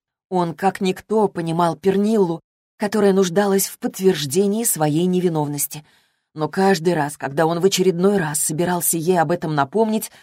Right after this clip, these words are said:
слова застревали в горле — потому что где-то в глубине души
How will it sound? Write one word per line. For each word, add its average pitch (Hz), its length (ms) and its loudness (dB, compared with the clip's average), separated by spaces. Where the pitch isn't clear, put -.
слова 190 580 2
застревали 175 540 0
в 156 100 -4
горле — 143 380 -2
потому 180 280 -4
что 175 180 -6
где-то 175 360 -2
в 147 80 -4
глубине 175 420 0
души 196 440 0